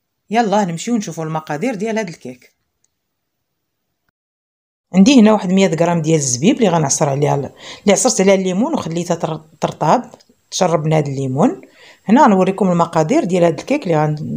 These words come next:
غنشاركو معكم إن شاء الله. عندي في المقادير، عندي واحد جوج ديال التفاحات،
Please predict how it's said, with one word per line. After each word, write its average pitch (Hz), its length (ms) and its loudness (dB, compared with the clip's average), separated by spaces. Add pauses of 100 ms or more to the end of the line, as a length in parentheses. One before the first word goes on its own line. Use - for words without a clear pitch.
(180)
غنشاركو 170 380 -2
معكم 160 260 -2
إن 156 80 -2
شاء - 200 -4
الله. 175 340 -2 (680)
عندي 175 180 -4
في 190 80 -4
المقادير، 175 540 0
عندي 170 240 0
واحد 151 200 -2
جوج 143 260 -8
ديال 156 180 0
التفاحات، 180 720 -2